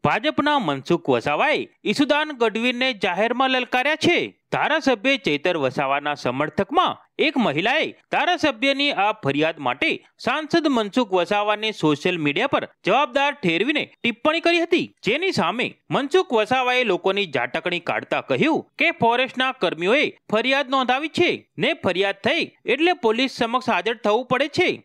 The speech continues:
પરંતુ ધારાસભ્ય તો ભાગતા ફરે છે, એમાં હું શું કરવાનો?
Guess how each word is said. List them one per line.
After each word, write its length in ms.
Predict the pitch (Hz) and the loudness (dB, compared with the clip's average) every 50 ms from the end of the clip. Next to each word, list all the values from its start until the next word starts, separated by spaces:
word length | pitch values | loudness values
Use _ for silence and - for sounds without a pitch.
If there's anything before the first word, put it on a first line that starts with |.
| _ _ | _ _
પરંતુ 400 | - 240 285 320 320 277 349 339 330 | 0 0 0 0 0 0 2 2 2
ધારાસભ્ય 680 | 233 175 165 185 226 233 - 247 226 196 185 240 254 | 2 0 0 0 -2 -2 0 0 -2 0 0 0 0
તો 140 | 254 277 277 247 196 196 | 2 2 0 0 0 0
ભાગતા 360 | 196 196 196 - - 277 269 | -2 -2 -2 -2 -2 -2 0
ફરે 240 | - 247 277 311 302 | 2 2 0 0 0
છે, 200 | - 349 339 180 - - _ _ | 0 0 0 0 -2 -6 _ _
એમાં 340 | - 240 277 311 330 285 226 | -2 -2 2 4 4 4 4
હું 160 | 202 208 - - | 2 0 2 0
શું 120 | 311 320 - 320 | 0 0 2 0
કરવાનો? 360 | 330 339 339 320 302 233 135 | 0 2 2 2 0 0 -4